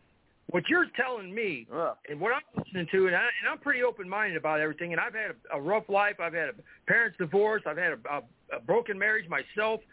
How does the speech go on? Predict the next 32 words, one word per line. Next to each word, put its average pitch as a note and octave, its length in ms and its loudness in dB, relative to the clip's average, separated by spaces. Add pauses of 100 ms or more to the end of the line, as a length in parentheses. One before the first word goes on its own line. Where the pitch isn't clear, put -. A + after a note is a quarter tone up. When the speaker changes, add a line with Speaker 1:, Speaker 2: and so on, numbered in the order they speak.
(680)
Speaker 1:
You D4 560 2
have F#3 220 4
Speaker 2:
Mm-hmm. G#3 160 6
Speaker 1:
had G#3+ 160 2 (240)
an E3 60 0 (380)
ex-wife A#3 600 0
now D3+ 340 -6 (400)
that D#3+ 120 -2
you A3 200 -2
actually, G3+ 360 -4
it's, E3 180 -14
with F#3 120 -12
me, B3+ 140 -4
what G#3+ 140 -4
it E3+ 100 -12
sounds G3 220 -8
like E3+ 180 -6
is D3 140 -10
you've A3+ 140 -6
had G#3 220 -2
problems A3 440 2
with, C#3+ 220 0 (340)
and G3 200 0
it G#3 120 2
went C4 180 2
to A#3+ 140 0
a F3+ 60 2 (100)
five-time B3+ 840 0 (340)
where A3+ 180 2
an G#3 60 -6
offense C4 440 0
was - 160 6